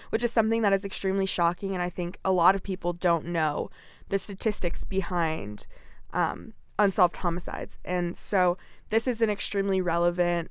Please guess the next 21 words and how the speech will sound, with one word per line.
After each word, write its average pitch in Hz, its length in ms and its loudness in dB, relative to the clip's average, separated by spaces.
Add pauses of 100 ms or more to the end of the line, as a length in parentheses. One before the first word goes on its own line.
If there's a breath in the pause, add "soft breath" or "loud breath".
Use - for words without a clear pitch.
(160)
and 170 440 -2
ongoing, 175 920 -2 (400 soft breath)
um, - 320 -6
topic 185 440 2
that 110 160 -2
people - 280 0
should 180 180 -8
really 170 200 0
be - 240 0
aware 170 320 0
of. - 300 -6 (420 loud breath)
And 214 420 4 (380)
one 262 240 4
thing 330 160 2
that 311 100 6
I 220 180 4
also 202 600 4
learned 185 320 -2
from 190 280 0
the 185 80 -2
interview 180 720 -4